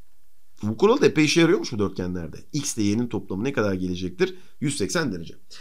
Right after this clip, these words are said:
Peki paralel kenarda uzunlukla alakalı bilmem gereken bir durum var mı? Var. Paralel kenarda köşegenlerin kesim noktası olarak gösterilmiş şu an O noktası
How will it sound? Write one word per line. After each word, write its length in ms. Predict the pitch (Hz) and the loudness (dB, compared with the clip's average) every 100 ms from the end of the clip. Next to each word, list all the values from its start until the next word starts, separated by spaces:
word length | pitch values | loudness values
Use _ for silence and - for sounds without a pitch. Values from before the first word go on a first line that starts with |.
| - - | -14 -4
Peki 240 | 269 - 269 | 0 0 6
paralel 480 | 180 190 240 294 | 8 10 8 6
kenarda 420 | 285 233 202 202 240 | 4 6 6 6 4
uzunlukla 680 | 196 151 196 240 277 240 | 4 2 2 2 2 6
alakalı 480 | 220 214 208 208 170 | 8 8 6 4 4
bilmem 320 | 185 226 240 | 4 8 8
gereken 400 | 214 202 196 185 | 10 8 8 4
bir 80 | 202 | 2
durum 240 | 214 285 269 | 2 4 8
var 200 | 226 180 | 8 8
mı? 180 | 113 | 8
Var. 280 | 143 190 - - - - - | 10 8 6 -8 -14 -14 -6
Paralel 480 | - 120 156 226 285 | 4 8 10 10 8
kenarda 480 | 285 262 190 113 110 | 6 8 8 8 2
köşegenlerin 720 | 117 147 151 170 185 202 254 | 2 2 4 6 6 2 2
kesim 360 | - 185 269 247 | 4 4 4 4
noktası 420 | 226 - 180 185 | 4 6 4 6
olarak 340 | 160 156 120 | 6 6 6
gösterilmiş 500 | 147 165 - 202 226 | 6 6 4 0 0
şu 120 | - | 4
an 180 | 170 123 - | 4 4 6
O 200 | 165 269 | 8 10
noktası 520 | 285 - 120 92 | 6 4 0 0